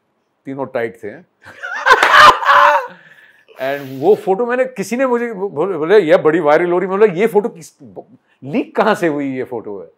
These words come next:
Because that time there was no digital and all that, no? It was a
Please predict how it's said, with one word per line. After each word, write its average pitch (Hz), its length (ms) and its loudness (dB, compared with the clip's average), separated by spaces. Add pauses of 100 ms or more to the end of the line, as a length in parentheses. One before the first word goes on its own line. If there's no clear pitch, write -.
(600)
Because 113 180 -16
that - 420 -20
time 131 160 -10
there 147 100 -6
was 180 60 -6
no 185 140 -6
digital 151 460 -6
and 123 60 -8
all 104 140 -10
that, 80 180 -18
no? 190 120 -18
It 196 80 -10
was 170 120 -8
a 151 240 -4